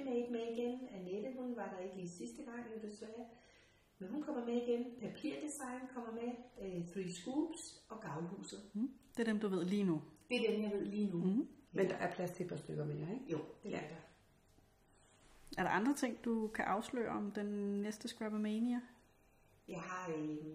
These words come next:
Speaker 1: øh, jeg er i gang med at snakke med en, som, øh, skal holde, øh, kursus. En, øh, en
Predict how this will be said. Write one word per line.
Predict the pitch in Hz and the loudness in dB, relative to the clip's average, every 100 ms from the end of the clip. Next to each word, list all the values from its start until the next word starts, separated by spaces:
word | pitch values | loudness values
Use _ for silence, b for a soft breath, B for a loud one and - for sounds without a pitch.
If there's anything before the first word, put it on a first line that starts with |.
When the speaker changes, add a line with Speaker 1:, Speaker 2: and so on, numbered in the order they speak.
| 151 - - - - - - - - - - - - _ - - | -10 -14 -18 -20 -20 -20 -20 -20 -20 -20 -20 -20 -20 _ -16 -8
Speaker 1:
øh, | 185 180 160 160 | -6 -6 -6 -8
jeg | 170 165 - | -8 -8 -8
er | |
i | 165 | -8
gang | 196 254 | -6 -4
med | 262 | -4
at | 240 | -6
snakke | 214 208 - 214 | -6 -6 -6 -6
med | 190 | -6
en, | 175 196 202 208 | -6 -6 -8 -8
som, | 196 170 165 | -8 -6 -6
øh, | 156 151 | -6 -8
skal | 170 | -10
holde, | 160 156 139 135 127 | -8 -8 -8 -10 -12
øh, | - - | -14 -14
kursus. | - 190 214 - 262 262 - - | -8 -6 -6 -8 -10 -12 -14 -10
En, | 196 175 170 170 | -6 -2 -2 -2
øh, | 170 160 b b b b b _ | -4 -10 b b b b b _
en | - 170 | -8 -8